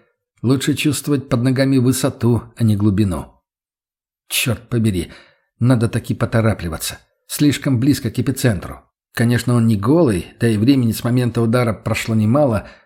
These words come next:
но все-таки на нем даже марлевой повязки нет, один шарф.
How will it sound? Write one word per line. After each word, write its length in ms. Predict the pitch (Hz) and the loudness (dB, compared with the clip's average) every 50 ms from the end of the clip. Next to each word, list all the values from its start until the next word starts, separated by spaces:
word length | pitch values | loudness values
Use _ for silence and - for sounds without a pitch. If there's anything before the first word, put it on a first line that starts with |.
| _ - | _ -6
но 140 | 101 110 113 | -4 -4 -2
все-таки 360 | - - 147 127 131 - 131 | -2 -2 -2 -2 -2 -2 -2
на 120 | 123 120 | 0 0
нем 240 | 123 139 143 131 120 | 0 0 0 0 0
даже 220 | 120 123 113 120 | 0 0 0 0
марлевой 480 | 120 120 135 131 120 120 127 120 123 117 | 2 2 2 2 0 0 0 0 0 0
повязки 440 | - 123 120 127 143 135 127 - 107 | -2 -2 0 0 0 -2 -4 -4 -4
нет, 320 | 95 82 73 - - - - - | -4 -4 -6 -8 -12 -16 -14 -6
один 280 | - 113 98 98 101 | -4 -2 -2 0 -2
шарф. 440 | 98 - - 139 113 87 - - - | -2 -2 -2 -4 -4 -4 -8 -12 -18